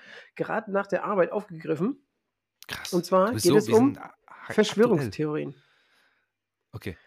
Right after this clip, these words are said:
Speaker 1: Bist du,
Speaker 2: Okay,
Speaker 1: bist
Speaker 2: also
Speaker 1: du
Speaker 2: ich bin
Speaker 1: ein,
Speaker 2: gespannt.
Speaker 1: bist du ein, äh, ja, pass
Speaker 2: <laughs>
Speaker 1: auf,
Speaker 2: Sehr
Speaker 1: bist du ein
Speaker 2: gespannt.
Speaker 1: Verschwörungstheoretiker, Ferhat?
Speaker 2: Ja. Also
Speaker 1: Bist
Speaker 2: irgendwie, also ich sag mal so, ich habe ja Politikwissenschaften studiert
Speaker 1: Oh.
Speaker 2: und, äh, Soziologie. Und ich würde sagen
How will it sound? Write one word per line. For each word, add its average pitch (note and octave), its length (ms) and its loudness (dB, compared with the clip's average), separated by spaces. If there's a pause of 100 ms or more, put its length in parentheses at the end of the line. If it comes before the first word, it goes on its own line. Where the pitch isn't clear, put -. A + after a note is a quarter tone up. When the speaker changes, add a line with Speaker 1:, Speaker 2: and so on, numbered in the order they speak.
(380)
Speaker 1:
Bist F3+ 160 0
du, B3 140 2
Speaker 2:
Okay, - 180 2
Speaker 1:
bist D#3+ 180 2
Speaker 2:
also D4+ 40 4
Speaker 1:
du D#4+ 120 4
Speaker 2:
ich C#4 100 0
bin A3 80 -4
Speaker 1:
ein, A3+ 60 0
Speaker 2:
gespannt. C#3 480 0
Speaker 1:
bist A#3+ 280 2
du D#4+ 100 4
ein, C#4+ 300 0
äh, - 80 4 (260)
ja, A3 60 -4
pass A#3+ 140 4
Speaker 2:
<laughs> - 20 6
Speaker 1:
auf, D3 120 4
Speaker 2:
Sehr B3 120 6
Speaker 1:
bist - 260 -6
du A3 40 6
ein G#3+ 60 2
Speaker 2:
gespannt. - 220 0
Speaker 1:
Verschwörungstheoretiker, F#3 1040 -2
Ferhat? B3+ 400 0 (680)
Speaker 2:
Ja. - 260 -8 (840)
Also C3+ 200 2
Speaker 1:
Bist E3 120 2
Speaker 2:
irgendwie, F#3 320 0
also B2+ 160 -2
ich D3 120 -2
sag D3+ 140 0
mal B2+ 140 -2
so, F2+ 180 -6
ich A2 140 -8
habe D3 100 0
ja A#2 40 -6
Politikwissenschaften G#2 680 -8
studiert A2+ 420 -8 (300)
Speaker 1:
Oh. - 240 -8
Speaker 2:
und, G2 640 -4
äh, F#2+ 420 -4
Soziologie. G#2 580 -10 (640)
Und G#2 680 -4
ich B2+ 300 -8
würde A#2+ 280 -4
sagen G#2+ 760 -2